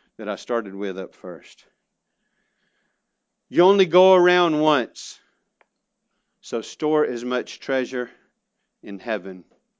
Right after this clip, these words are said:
as you can. There are some things that money can't buy, but for everything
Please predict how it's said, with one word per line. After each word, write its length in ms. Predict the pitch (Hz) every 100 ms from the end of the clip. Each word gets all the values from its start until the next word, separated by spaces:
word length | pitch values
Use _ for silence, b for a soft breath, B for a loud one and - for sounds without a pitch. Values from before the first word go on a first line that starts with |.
| _ _ _
as 160 | 101 87
you 80 | 85
can. 340 | 101 90 80 _ _ _ _ _ _ _ _ _ _ _ _ _ _ _ _ _ _ _ -
There 220 | 156 156
are 60 |
some 360 | 147 - 202 202
things 400 | - 190 185 143
that 180 | 156 151
money 260 | 160 170
can't 380 | 170 - 165 -
buy, 360 | 143 120 101 90 _ _ _ _ _ _ _ _ _ _ _ _
but 200 | 127 104
for 220 | - 123
everything 880 | - 139 165 120 120 - 104 95 90